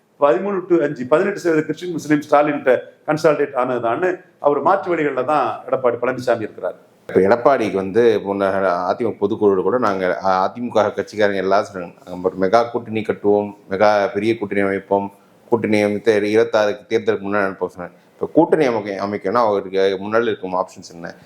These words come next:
Speaker 2: திமுக கூட்டணி வந்து அவரே அந்த மைண்ட் செட்டுக்கு வந்துட்டாரு, அது உடைக்க முடியாதுன்னு. அஹ்,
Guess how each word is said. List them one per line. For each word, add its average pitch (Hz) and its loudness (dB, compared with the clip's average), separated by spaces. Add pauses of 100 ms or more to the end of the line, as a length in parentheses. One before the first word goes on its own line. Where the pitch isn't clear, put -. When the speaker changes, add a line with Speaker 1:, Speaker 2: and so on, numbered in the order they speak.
(140)
Speaker 2:
திமுக 139 4
கூட்டணி 101 -4
வந்து 98 -2
அவரே 101 2
அந்த 110 -2
மைண்ட் 101 -6
செட்டுக்கு 98 -8
வந்துட்டாரு, 95 0
அது 90 -2
உடைக்க 98 2
முடியாதுன்னு. 90 0 (480)
அஹ், 104 4